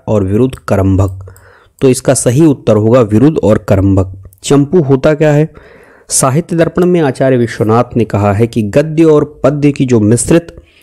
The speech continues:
रूपरेखा होती है, जो मिश्रित शैली होती है गद्य और पद्य को मिला करके, उसको क्या कहा जाता है? चंपू कहा जाता है। और विरुद्ध और करम्बक ये चंपू काव्य हैं।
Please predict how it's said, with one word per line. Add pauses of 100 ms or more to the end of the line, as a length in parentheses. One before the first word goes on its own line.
(160)
रूपरेखा
होती
है,
जो
मिश्रित
शैली
होती
है
गद्य
और
पद्य
को
मिला
करके, (420)
उसको
क्या
कहा
जाता
है?
चंपू
कहा
जाता
है।
और
विरुद्ध (100)
और
करम्बक (440)
ये
चंपू
काव्य
हैं।